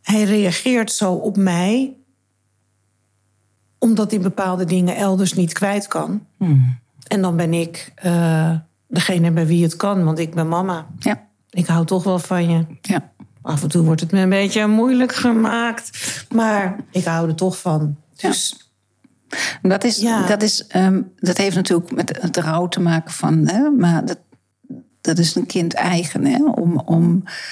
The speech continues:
Speaker 2: daar waar het veilig is, en dat is over het algemeen de mama of de papa of de papa en mama. Maar dat is hetzelfde als in een relatie, hè. Ik, ik werk ook heel veel met relaties, met partners samen.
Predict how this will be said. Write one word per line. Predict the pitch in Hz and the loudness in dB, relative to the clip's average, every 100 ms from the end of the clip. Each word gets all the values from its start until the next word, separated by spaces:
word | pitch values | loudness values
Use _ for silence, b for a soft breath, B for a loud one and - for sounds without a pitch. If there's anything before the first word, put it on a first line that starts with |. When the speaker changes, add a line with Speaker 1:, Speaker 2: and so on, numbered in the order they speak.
| B B B | B B B
Speaker 2:
daar | - 196 180 214 | -2 2 2 2
waar | 202 170 | 2 0
het | 170 - | -4 -6
veilig | - 175 233 269 262 | -4 -2 0 0 0
is, | 269 262 349 - | 0 0 0 -2
en | - 170 | -2 -2
dat | - 180 | 0 -2
is | 196 | -2
over | 185 175 - | -2 -2 -4
het | - | -6
algemeen | 185 254 - 214 202 170 165 | -2 0 0 0 2 4 4
de | |
mama | 165 170 170 156 156 - | 4 4 2 2 0 -2
of | - - | -4 -4
de | 202 | -4
papa | - 175 185 180 180 | -2 -2 0 -2 -4
of | 175 | -10
de | - | -8
papa | 147 - - | -6 -4 -2
en | - 220 | 0 2
mama. | 233 202 208 214 285 B B B B B _ _ | 2 2 2 0 -2 B B B B B _ _
Maar | - 190 | 0 0
dat | 233 | 0
is | - | -2
hetzelfde | - 208 208 185 | 0 0 2 0
als | 185 | 2
in | 185 | 2
een | 180 | 2
relatie, | 165 196 240 - - 185 | 2 2 0 -2 0 2
hè. | 233 | 2
Ik, | 247 | 2
ik | 180 180 | 2 2
werk | 180 175 | 2 2
ook | 180 | 0
heel | 180 175 | 2 0
veel | - | 2
met | 175 175 | 0 2
relaties, | 170 185 226 - - 254 | 2 2 0 -2 -4 0
met | 202 190 | 0 0
partners | - 175 196 180 - | -2 -6 0 0 0
samen. | - 165 190 277 | 0 2 4 2